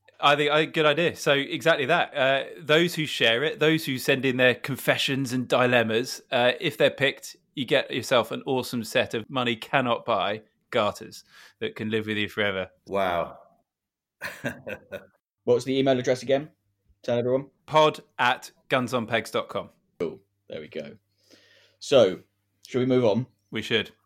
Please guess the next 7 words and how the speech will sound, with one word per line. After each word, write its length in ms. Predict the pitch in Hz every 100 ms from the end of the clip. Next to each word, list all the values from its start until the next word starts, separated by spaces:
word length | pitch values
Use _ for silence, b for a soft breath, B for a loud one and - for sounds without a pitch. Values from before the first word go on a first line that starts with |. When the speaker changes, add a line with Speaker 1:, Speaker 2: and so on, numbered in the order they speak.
| _ _ _ -
Speaker 3:
Right. 320 | 113 92 - _ -
Phil, 300 | 151 117 95
you're 160 | 117 127
here 380 | 131 151 135 131
because 720 | 123 - 117 113 107 - - _
this 180 | 113 110
is 240 | 104 98